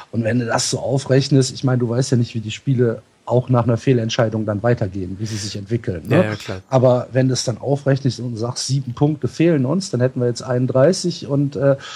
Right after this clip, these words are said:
Speaker 1: ständen vor Gladbach auf dem vierten Tabellenplatz. Und ich hab gelesen in, in, äh,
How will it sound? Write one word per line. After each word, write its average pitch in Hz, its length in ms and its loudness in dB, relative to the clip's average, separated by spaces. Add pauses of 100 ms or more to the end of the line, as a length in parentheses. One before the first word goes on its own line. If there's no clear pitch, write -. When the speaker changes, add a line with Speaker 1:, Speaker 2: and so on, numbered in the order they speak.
(140)
Speaker 1:
ständen 139 440 0
vor 139 240 2
Gladbach 131 380 0
auf 135 120 -6
dem - 120 -20
vierten - 360 0
Tabellenplatz. 127 760 2 (580)
Und 151 140 6
ich 143 100 4
hab 196 140 4
gelesen 165 480 4
in, 135 280 -2
in, 123 300 -4
äh, 120 260 -4